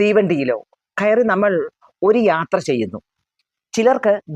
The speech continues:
ദീർഘയാത്രയാവാം, ചിലർക്ക് ഹ്രസ്വയാത്രയും. അവരവരുടെ സ്റ്റോപ്പ് എത്തുമ്പോൾ അവർ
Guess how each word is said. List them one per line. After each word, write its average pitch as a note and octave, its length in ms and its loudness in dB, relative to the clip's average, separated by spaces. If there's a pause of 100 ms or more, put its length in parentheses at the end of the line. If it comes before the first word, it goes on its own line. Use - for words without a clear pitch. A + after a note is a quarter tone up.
ദീർഘയാത്രയാവാം, D3+ 1040 0 (720)
ചിലർക്ക് C#3 420 0 (340)
ഹ്രസ്വയാത്രയും. F3 880 -2 (880)
അവരവരുടെ B3+ 460 2 (180)
സ്റ്റോപ്പ് F#3+ 540 0
എത്തുമ്പോൾ B2+ 420 -2 (640)
അവർ A#2+ 180 -2